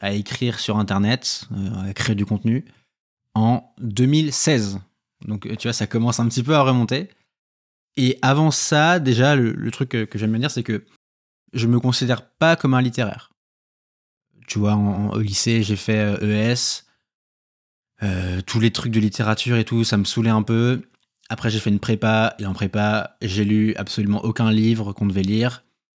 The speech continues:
Euh, la littérature, c'était pas le truc que je préférais. Euh, ce que je préférais, c'était la macroéconomie, c'était l'histoire, c'était les langues.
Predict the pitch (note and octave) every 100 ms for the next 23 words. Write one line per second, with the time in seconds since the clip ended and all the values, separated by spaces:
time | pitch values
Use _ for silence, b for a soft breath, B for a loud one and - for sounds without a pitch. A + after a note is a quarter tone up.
0 | _ _ F#2+ F#2+ G2 G2 G2+ G#2+ G#2 A2
1 | G#2+ - A2+ G#2+ - - - A2 A2 G#2+
2 | - G#2 G#2+ - G#2+ G#2 G2+ A2 B2 B2+
3 | B B B G2+ G2+ - - G2+ G#2 A2+
4 | G#2+ G2+ G#2 - G#2+ G#2+ A2 A#2+ - A2
5 | G2+ - A#2+ A#2 B2+ B2 A2 A2 G#2 A2
6 | C3 C#3+ C3